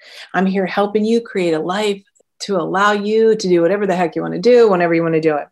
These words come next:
If you got some value out of this, I'm gonna ask you, pop over and give a five-star review. Subscribe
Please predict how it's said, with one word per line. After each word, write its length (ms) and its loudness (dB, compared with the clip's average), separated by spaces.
If 720 -14
you 80 4
got 120 0
some 160 2
value 340 0
out 120 -2
of 80 -10
this, 160 -8
I'm 80 -6
gonna 100 -4
ask 380 -4
you, 360 2
pop 260 -2
over 280 2
and 200 -2
give 140 0
a 80 0
five-star 640 -6
review. 460 -14
Subscribe 800 -2